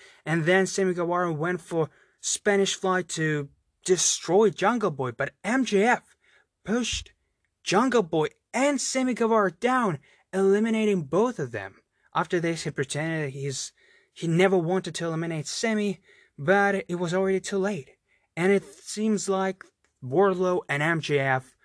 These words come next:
are victorious, but no, no, no. Orange Cassidy is still there. Wardlow brings him back, but Orange nearly eliminates M J F.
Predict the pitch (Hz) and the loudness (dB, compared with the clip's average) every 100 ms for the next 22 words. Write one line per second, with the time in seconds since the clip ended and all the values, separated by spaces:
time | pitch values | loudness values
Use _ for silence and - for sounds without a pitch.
0 | _ - 123 127 - 196 185 131 113 151 | _ -6 -4 -4 0 2 2 0 -4 -4
1 | 139 165 202 190 190 143 139 _ _ _ | -2 0 2 2 0 -2 -4 _ _ _
2 | - 185 226 214 - 196 185 147 117 - | 0 2 4 0 -2 -4 -4 -6 -6 -8
3 | - 190 196 160 180 139 101 - _ _ | -4 0 0 0 0 0 -4 -12 _ _
4 | _ _ 120 165 202 196 170 190 220 214 | _ _ 0 2 4 2 2 0 0 0
5 | 196 156 190 196 - _ _ - 196 - | -2 0 0 -2 -6 _ _ 0 0 2
6 | 247 262 220 - 202 196 190 190 196 196 | 4 4 4 0 0 0 0 0 -2 -2
7 | 196 190 208 196 202 190 208 - - | -2 -2 -2 -2 0 0 -2 -8 -18